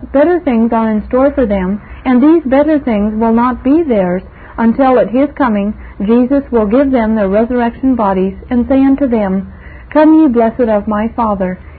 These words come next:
inherit the kingdom prepared for you from the foundation of the world." A quote from Jesus as he was and is, page two eighty-six.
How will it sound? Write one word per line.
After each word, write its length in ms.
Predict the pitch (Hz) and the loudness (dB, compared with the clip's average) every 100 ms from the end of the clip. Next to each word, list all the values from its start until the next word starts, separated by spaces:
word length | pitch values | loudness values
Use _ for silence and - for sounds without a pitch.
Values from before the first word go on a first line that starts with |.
| - | -2
inherit 480 | 220 214 226 240 | 0 2 0 0
the 100 | 240 | -2
kingdom 480 | 262 262 233 214 208 | -2 0 0 0 -2
prepared 520 | 208 233 226 226 233 | -2 -2 0 -2 -2
for 80 | 233 | 0
you 400 | 285 247 196 190 - - - | 0 2 0 -2 -10 -10 -2
from 240 | 277 202 | 0 0
the 80 | 214 | -2
foundation 600 | 226 214 214 233 240 254 | -2 -2 0 0 0 -4
of 160 | 214 214 | -2 -2
the 100 | 240 | -2
world." 400 | 220 196 180 165 - - - - - - - - - | -2 -4 -6 -10 -16 -20 -20 -20 -20 -20 -20 -10 -4
A 80 | |
quote 340 | 285 311 262 - | -2 0 0 0
from 200 | 233 214 | -2 0
Jesus 420 | 262 302 262 190 185 | 2 2 2 0 -2
as 180 | 226 220 | -2 -2
he 140 | 214 220 | -2 -4
was 380 | 208 214 214 240 - | -2 0 0 -4 -6
and 240 | 226 233 | -2 0
is, 280 | 254 202 185 - - - - | 2 0 -2 -8 -16 -18 -4
page 200 | 254 233 - - | 0 0 -2 0
two 260 | 311 226 - | 2 2 0
eighty-six. 560 | 220 226 220 208 180 | -2 -2 -2 -4 -6